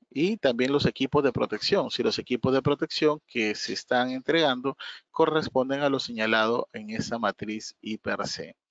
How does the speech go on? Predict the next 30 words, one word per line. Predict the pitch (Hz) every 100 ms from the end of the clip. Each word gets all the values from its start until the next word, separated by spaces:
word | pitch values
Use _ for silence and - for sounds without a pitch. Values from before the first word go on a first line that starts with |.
| _ _ _ - - -
Adicionalmente, | 143 143 131 131 147 147 175 175 196 185 131 123
le | 123
dice, | 139 139 131
"¿Sabes | - 262 -
qué? | - 226 226
Tienes, | - - 185 180 - -
como | 135 139
eres | 160 -
un | 185
empleador, | 185 165 127 117 120 123 120 - - - - - _ _ _ _ _ _ _ _
te, | 131 131 131 131 135 - _ _ _ _
te | 147
exigen | - - - - 135
de | 120
que | 117
cumplas | 120 185 175 143 151
con | - 143
lo | 123 117
que | - 110 110 -
dice | - 131 175
el | 156
artículo | 113 - 139 160 160
veinticinco | 135 113 110 - 214 190 120
del | 113
Decreto | 107 131 131
Supremo | 139 120 147 131
cero | 127 127 120
cinco". | - 143 113 -
¿Cuál | - 147 190
es? | 196 - -